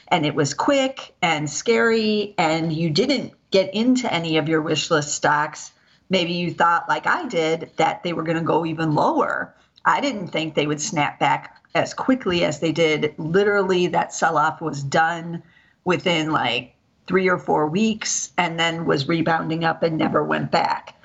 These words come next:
So you might have missed some of the real bargains right there at the lows.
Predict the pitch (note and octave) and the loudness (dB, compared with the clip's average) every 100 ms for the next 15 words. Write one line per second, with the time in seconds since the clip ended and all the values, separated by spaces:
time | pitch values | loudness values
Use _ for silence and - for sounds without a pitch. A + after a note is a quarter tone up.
0 | - - - G3+ F#3+ F#3 F#3 F3 - _ | -10 -4 2 4 4 4 2 -2 -8 _
1 | _ F#3+ G3 F#3 C4 C4+ A3+ G3+ G3+ - | _ 2 2 2 0 -4 -2 -4 -4 -8
2 | - G3 A#3 G#3 D3+ E3 D#3+ D#3+ A3 A3 | -2 0 0 -2 -2 -2 -2 0 2 2
3 | E3 D3 C#3 D3 C#3+ C#3+ D3+ - - - | 2 0 0 0 -2 -2 -2 -4 -2 0
4 | D3+ C#3+ D3 C#3+ C#3+ D3 D3 C#3 - - | 0 0 0 0 0 -2 0 0 -2 -8
5 | - | -14